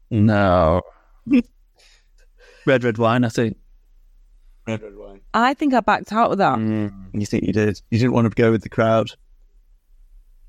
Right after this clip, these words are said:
Speaker 3: Anyway, it doesn't matter, sorry.
Speaker 2: <laughs> Doesn't matter. Okay. No, I, I think, oh, I think the problem with this Hall of Fame thing is I, are,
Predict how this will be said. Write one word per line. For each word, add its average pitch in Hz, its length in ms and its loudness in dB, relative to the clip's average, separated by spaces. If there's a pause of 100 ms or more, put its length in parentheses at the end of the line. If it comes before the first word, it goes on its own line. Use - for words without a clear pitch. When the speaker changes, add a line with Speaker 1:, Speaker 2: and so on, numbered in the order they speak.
(240)
Speaker 3:
Anyway, 185 220 2
it - 80 -4
doesn't 175 140 -2
matter, 165 200 -2
sorry. - 320 -2
Speaker 2:
<laughs> 175 240 -2
Doesn't 113 240 -2
matter. 107 240 0 (140)
Okay. 113 400 0 (260)
No, 127 160 0
I, 143 180 2
I 143 100 0
think, 165 420 -2 (2250)
oh, 202 320 2
I 202 100 -2
think 294 200 0
the 370 80 -2
problem 233 300 2
with 156 120 2
this 151 180 0
Hall 156 220 2
of 147 100 -2
Fame 143 260 0
thing 110 380 -2
is 120 220 0
I, 175 440 2 (420)
are, 170 420 2